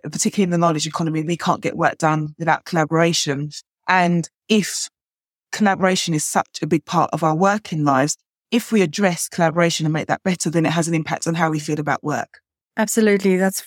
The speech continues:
Speaker 2: really well said. And I think what's helpful about the notion of creating this book as well is that very often these decisions to hold the workshops or to work on culture come from a top-down decision-making perspective, whereas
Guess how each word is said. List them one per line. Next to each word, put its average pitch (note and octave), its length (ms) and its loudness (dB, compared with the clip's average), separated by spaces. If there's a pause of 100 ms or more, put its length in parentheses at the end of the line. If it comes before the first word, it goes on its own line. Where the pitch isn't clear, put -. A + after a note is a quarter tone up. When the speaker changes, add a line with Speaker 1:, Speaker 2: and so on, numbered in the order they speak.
Speaker 2:
really G3 280 2
well F3 200 0
said. D#3+ 380 0 (360)
And G#3 120 2
I G3 80 4
think A#3 280 0 (400)
what's - 160 -2
helpful A3+ 360 2
about F#3 340 0 (480)
the E3 140 0
notion F#3 360 4
of F#3 140 2
creating F3+ 280 2
this E3 120 -2
book - 220 -4
as E3+ 100 -4
well F3+ 180 2
is D#3+ 100 0
that E3 100 0
very G3 180 2
often G3+ 260 2
these F3 160 -2
decisions F3 520 0
to F#3 100 -2
hold C4+ 220 2
the F#3+ 80 2
workshops E3+ 560 0
or C#3 60 -4
to F#3 120 -4
work A3+ 220 2
on F3+ 80 0
culture E3 400 -4 (320)
come G3 340 2
from F3+ 500 2
a - 60 -10
top-down E3+ 520 0
decision-making D#3 1080 -2 (360)
perspective, E3 640 0 (260)
whereas F#3 440 2